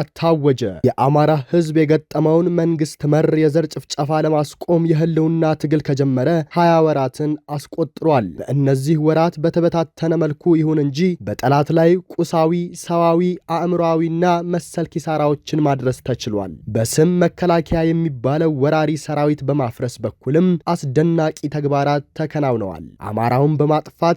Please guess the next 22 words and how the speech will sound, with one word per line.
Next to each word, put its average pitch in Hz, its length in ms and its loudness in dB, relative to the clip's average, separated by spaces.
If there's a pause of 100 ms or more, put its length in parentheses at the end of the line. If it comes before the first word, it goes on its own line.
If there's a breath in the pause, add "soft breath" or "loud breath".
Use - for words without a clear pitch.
(180)
እብደት 160 360 0
ውስጥ 180 180 -2 (100)
ቀጥተኛ - 380 -6 (300)
ሱታፌ 156 360 -4
እያደረገ 139 580 0
የሚገኘው 123 760 0 (180)
የአብይ 127 460 -4
አህመድ 147 320 0
ደንገጡር 156 600 2
የክልሉ 175 500 0
ካድሬ 151 420 -4
መዋቅር 143 520 0 (120)
ብትንትኑ 120 520 -4
ወጥቶ 151 300 0 (280)
እንቅልፍ 185 460 -6
አልባ 165 200 -4 (280)
የዛፍ 170 420 0
ላይ 160 180 0
ህይወትን 156 400 -2
በመግፋት 143 560 -4
ላይ 143 180 -2
ይገኛል። 131 580 -2